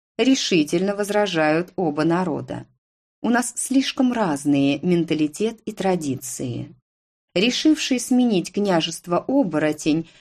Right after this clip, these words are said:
не становится автоматически изгоем среди новых соседей, но обычно ему все же приходится привыкать и перенимать привычки новой родины.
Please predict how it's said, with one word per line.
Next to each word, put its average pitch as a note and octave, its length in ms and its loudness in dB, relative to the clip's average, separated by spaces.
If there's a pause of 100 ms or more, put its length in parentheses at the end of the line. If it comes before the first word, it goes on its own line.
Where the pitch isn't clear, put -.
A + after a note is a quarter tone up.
не C4+ 180 8
становится G3 760 2
автоматически F3+ 1000 -2
изгоем F#3+ 480 2
среди D#3 320 -2
новых D3+ 340 2
соседей, C#3+ 800 -4 (460)
но B3+ 480 4
обычно A3+ 540 0
ему G3+ 300 0
все F#3+ 220 -2
же D#3+ 140 -2
приходится D3+ 680 -2
привыкать D3+ 680 -2 (320)
и C#4 140 6
перенимать C4 720 4
привычки F#3+ 840 -2
новой D#3 500 2
родины. C3 640 -4